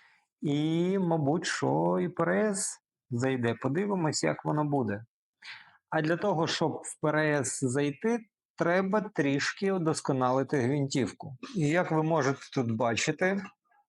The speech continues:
у мене з'явилася отака арка рейл. Але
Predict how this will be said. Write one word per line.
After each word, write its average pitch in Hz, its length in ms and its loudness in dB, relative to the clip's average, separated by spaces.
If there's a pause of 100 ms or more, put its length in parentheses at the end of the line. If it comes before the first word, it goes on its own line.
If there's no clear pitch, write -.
у 131 80 0
мене 147 460 0
з'явилася 147 640 0
отака 170 680 0
арка 202 400 0
рейл. 185 460 0 (920)
Але 185 480 2